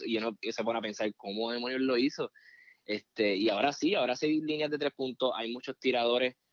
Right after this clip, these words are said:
¿verdad? Que como es Klay Thompson, que yo creo que es el jugador que más, ¿verdad? De, es de racha, es un jugador que le encanta la racha,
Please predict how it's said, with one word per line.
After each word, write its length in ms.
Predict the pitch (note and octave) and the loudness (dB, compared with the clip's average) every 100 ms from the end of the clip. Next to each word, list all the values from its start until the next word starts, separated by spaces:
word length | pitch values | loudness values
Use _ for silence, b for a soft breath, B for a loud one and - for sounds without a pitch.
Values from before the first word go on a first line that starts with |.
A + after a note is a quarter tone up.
| - | -10
¿verdad? 320 | G#2+ G2+ A2+ A#2 | -4 0 0 2
Que 340 | A#2 G#2+ G2 | 2 2 -2
como 220 | G2+ G2 G#2 | -4 -6 -6
es 60 | |
Klay 260 | - A#2+ A#2+ | 0 2 2
Thompson, 340 | C3 B2+ C3 | 0 -2 0
que 100 | A2+ | 2
yo 100 | G#2+ | 2
creo 160 | A2+ A#2 | 2 2
que 80 | B2 | 2
es 40 | |
el 60 | B2 | 4
jugador 400 | B2 A2+ B2 - | 4 4 2 0
que 160 | A#2 | -4
más, 380 | G#2+ A2+ A#2+ - | -4 -8 -10 -10
¿verdad? 500 | G#2+ G2 A2 A#2+ A2+ | -6 -2 0 0 0
De, 260 | G#2 G#2 A2 | -2 -4 -2
es 200 | G#2+ B2 | -2 0
de 140 | B2 A#2 | 0 0
racha, 400 | B2 A#2+ - F#2+ | -2 -2 -4 -8
es 60 | |
un 60 | G2+ | -2
jugador 400 | A#2 A#2+ B2 A#2 | 2 2 2 0
que 100 | A#2+ | -4
le 80 | G#2+ | -4
encanta 500 | G2 - A2 A2+ A#2+ | -4 -6 -6 -4 -4
la 120 | A2 | -4
racha, 500 | A2 A#2 A2 A#2+ G#2 | -2 -2 -2 -2 -2